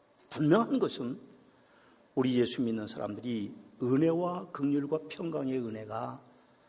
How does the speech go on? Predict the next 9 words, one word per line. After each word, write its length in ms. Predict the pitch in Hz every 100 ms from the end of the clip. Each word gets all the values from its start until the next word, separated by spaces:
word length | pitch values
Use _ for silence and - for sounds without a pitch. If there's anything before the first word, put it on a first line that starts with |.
| _ _
날마다 400 | - 95 95 107
임해야 380 | 113 120 117 143
됩니다. 420 | - 143 - - - _ _ _ - - -
그런 400 | - 165 226 247
교회를 340 | - 139 127 151
우리가 380 | 127 104 123 - -
만들어 440 | 110 107 113 120
가야만 420 | - 127 110 135 131
됩니다. 520 | - - - -